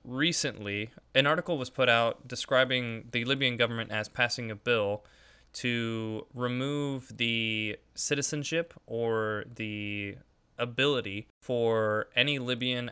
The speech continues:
outside of the country or possessing dual citizenship. This kind of goes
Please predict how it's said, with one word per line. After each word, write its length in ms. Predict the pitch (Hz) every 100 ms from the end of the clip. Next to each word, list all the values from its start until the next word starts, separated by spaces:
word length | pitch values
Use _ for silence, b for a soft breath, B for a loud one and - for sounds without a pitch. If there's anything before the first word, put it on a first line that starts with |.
| 110
outside 720 | 113 - - 113 110 107 104
of 260 | 107 104 104
the 80 | 101
country 460 | - 127 - 147
or 240 | 135 113 107
possessing 800 | - 113 113 - 113 104 104 104
dual 200 | 127 110
citizenship. 760 | - 147 - 110 - 101 - _ b b _
This 320 | 120 143 180
kind 220 | - 220 185
of 260 | 123 123
goes 500 | 123 135 139 131 -